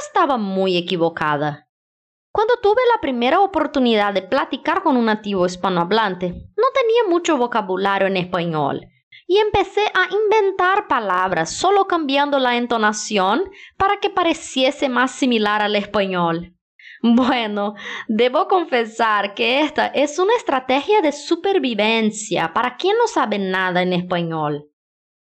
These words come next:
Y en algunos casos se me puede entender,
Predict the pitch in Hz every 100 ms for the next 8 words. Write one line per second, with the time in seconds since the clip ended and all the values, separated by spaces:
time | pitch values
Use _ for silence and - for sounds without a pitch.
0 | _ _ 214 214 214 202 190 180 175 -
1 | 370 277 233 - - _ - 554 622 605
2 | 262 226 202 202 185 180 160 143 -